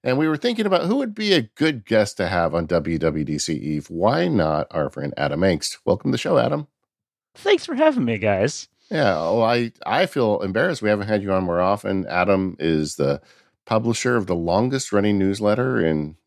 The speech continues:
Speaker 1: in Macland, writer of many books. You know, we had Tanya on the show. I believe you've been on the Mac Power Users, but it's been years now. So,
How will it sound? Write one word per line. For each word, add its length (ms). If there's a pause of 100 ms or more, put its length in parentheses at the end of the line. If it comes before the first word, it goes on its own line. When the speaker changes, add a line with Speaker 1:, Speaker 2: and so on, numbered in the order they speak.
(120)
Speaker 1:
in 280
Macland, 600 (720)
writer 600
of 120
many 240
books. 680
You 100
know, 100
we 160
had 220
Tanya 340
on 120
the 80
show. 320
I 80
believe 260
you've 140
been 120
on 140
the 80
Mac 240
Power 180
Users, 200
but 100
it's 100
been 220
years 340
now. 200
So, 260